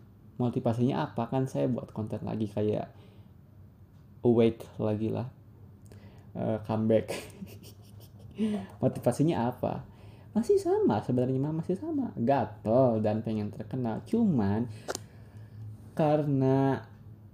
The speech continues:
pengalaman sebelumnya dan saya udah, eh, apa ya,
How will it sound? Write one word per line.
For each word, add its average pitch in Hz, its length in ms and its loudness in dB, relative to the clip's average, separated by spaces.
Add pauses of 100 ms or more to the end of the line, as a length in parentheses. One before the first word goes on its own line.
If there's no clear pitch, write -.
(380)
pengalaman 131 640 6
sebelumnya 127 640 6 (240)
dan 120 480 4 (400)
saya 123 560 0
udah, 120 720 2 (320)
eh, 117 320 0
apa 127 240 -4
ya, 113 240 0